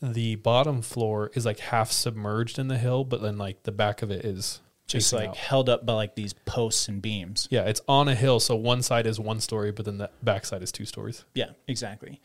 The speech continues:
Speaker 2: So when she gets there, though, she had brought a symbolic offering of just flowers to present to the mountain for having them, just kind of like a symbolic offering.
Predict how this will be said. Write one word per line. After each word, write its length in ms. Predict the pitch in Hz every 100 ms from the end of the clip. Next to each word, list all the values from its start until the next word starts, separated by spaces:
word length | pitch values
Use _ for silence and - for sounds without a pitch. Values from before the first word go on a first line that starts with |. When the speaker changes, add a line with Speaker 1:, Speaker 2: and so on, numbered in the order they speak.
| - - - - -
Speaker 2:
So 160 | 185
when 140 | 220 233
she 160 | 175
gets 280 | 143 160 -
there, 160 | 127 120
though, 180 | 117
she 160 | 123 151
had 120 | 135
brought 340 | 139 135 135 -
a 280 | 127 120 117
symbolic 480 | - 131 123 120 120
offering 480 | 107 113 123 120
of 140 | 117 113
just 200 | 160 -
flowers 640 | - 113 113 104 104 113
to 280 | - 143 131
present 480 | 127 131 113 117 -
to 100 | 123
the 80 | 110
mountain 380 | 107 107 110 104
for 180 | 135
having 420 | 117 98 104 101 82
them, 280 | 80 120 -
just 200 | 131 -
kind 180 | 131 120
of 80 | 110
like 200 | - 113
a 340 | 110 101 113 _ - - -
symbolic 640 | - 123 113 107 107 101 101
offering. 540 | 98 95 107 104